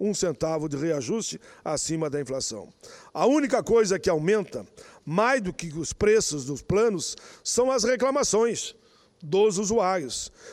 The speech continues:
Segundo a própria Agência Nacional de Saúde Complementar, de março para junho desse ano, as reclamações, de março para junho, vejam bem, agora, de março para junho desse ano ainda, as reclamações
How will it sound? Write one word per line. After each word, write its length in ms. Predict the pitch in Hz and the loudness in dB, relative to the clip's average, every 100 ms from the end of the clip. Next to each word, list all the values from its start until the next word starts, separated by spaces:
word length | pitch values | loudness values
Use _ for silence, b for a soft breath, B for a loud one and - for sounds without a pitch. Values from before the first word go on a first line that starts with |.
| B | B
Segundo 460 | - 202 247 277 | -4 0 0 2
a 80 | 233 | 2
própria 400 | - 277 277 240 | 4 2 2 0
Agência 420 | 185 180 226 196 | 2 2 2 0
Nacional 600 | 208 208 220 175 151 160 - B B B | 0 0 0 0 0 -4 -8 B B B
de 160 | - 196 | 0 2
Saúde 400 | - 214 262 196 | 4 4 4 2
Complementar, 800 | 220 202 208 175 135 170 180 - B B B 143 | 0 2 2 0 0 -2 -2 -6 B B B 0
de 180 | 185 | 4
março 460 | 196 240 277 220 190 | 6 4 4 2 0
para 260 | 202 175 143 | 0 0 0
junho 260 | 170 226 | 0 0
desse 300 | 180 170 151 | 0 -2 -2
ano, 260 | 156 175 190 B B B | -2 -4 -8 B B B
as 240 | 196 180 | 0 2
reclamações, 840 | - 254 294 208 240 202 180 202 180 | 2 2 2 2 2 2 0 -2 0
de 120 | 165 | -2
março 380 | 165 254 269 214 | 0 0 0 -2
para 240 | 277 302 | 0 0
junho, 420 | 165 202 165 104 - _ - | 0 0 0 -4 -14 _ -8
vejam 280 | 156 247 202 | -4 -2 -2
bem, 200 | 143 90 b b | -4 -6 b b
agora, 460 | 165 214 262 139 | 0 2 2 0
de 100 | 120 | -4
março 260 | 143 214 - | -2 -2 -2
para 220 | 214 208 | -2 -2
junho 220 | 139 170 - B - | -2 -6 -10 B -2
desse 360 | 170 269 - | 0 2 2
ano 200 | 196 - | 2 2
ainda, 320 | 165 190 190 - B B | 0 0 -2 -6 B B
as 220 | - 196 180 | -2 0 2
reclamações 920 | 254 233 247 202 170 214 240 190 | 2 2 2 2 2 2 2 0